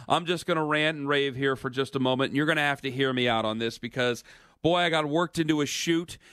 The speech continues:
and I got upset about it because I should have seen it coming, and I just,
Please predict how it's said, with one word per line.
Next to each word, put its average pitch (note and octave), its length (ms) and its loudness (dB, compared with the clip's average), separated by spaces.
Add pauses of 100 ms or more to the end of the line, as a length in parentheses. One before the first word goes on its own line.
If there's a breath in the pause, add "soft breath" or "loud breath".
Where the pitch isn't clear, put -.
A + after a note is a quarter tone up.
(120 loud breath)
and C#3+ 140 2
I D3+ 120 2
got D3+ 180 2
upset E3+ 420 0
about E3 260 0
it D#3+ 60 -2
because D3 400 -2
I C#3 80 0
should D3+ 300 0
have C#3 80 -4
seen F#3 340 -2
it - 140 -10
coming, E3 260 0
and D#3 100 0
I B2+ 120 2
just, F3 360 -2